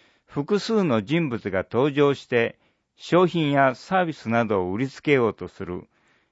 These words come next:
劇場型の特殊詐欺は、社会情勢によって手法を変えながら、常に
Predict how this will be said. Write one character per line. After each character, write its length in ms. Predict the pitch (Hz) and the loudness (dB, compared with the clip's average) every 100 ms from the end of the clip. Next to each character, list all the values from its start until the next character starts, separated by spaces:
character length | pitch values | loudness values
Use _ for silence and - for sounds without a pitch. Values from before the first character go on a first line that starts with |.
| _ 113 | _ -4
劇 340 | 117 131 165 | 0 0 2
場 200 | 208 190 | 4 4
型 280 | 180 170 156 | 2 0 -2
の 140 | 151 | -2
特 260 | - 147 - | -2 -4 -4
殊 120 | 160 | -8
詐 220 | 139 151 | -4 -4
欺 100 | 113 | -4
は、 220 | 90 85 - _ _ _ _ | -4 -6 -12 _ _ _ _
社 240 | - 131 | 0 4
会 220 | 160 160 | 4 4
情 220 | 147 160 | 4 2
勢 180 | 139 123 | 2 0
に 160 | 113 107 | 0 0
よ 100 | 110 | -2
っ 20 | |
て 280 | _ 135 123 | _ -2 -2
手 220 | - 135 | -4 -4
法 300 | 165 185 175 | 2 2 2
を 80 | 160 | 0
変 160 | 143 135 | 0 2
え 40 | |
な 160 | 127 101 | 2 0
が 100 | 85 | -2
ら、 180 | 71 _ _ _ _ _ | -8 _ _ _ _ _
常 280 | - 202 185 | -4 0 2
に 240 | 127 107 | 0 -2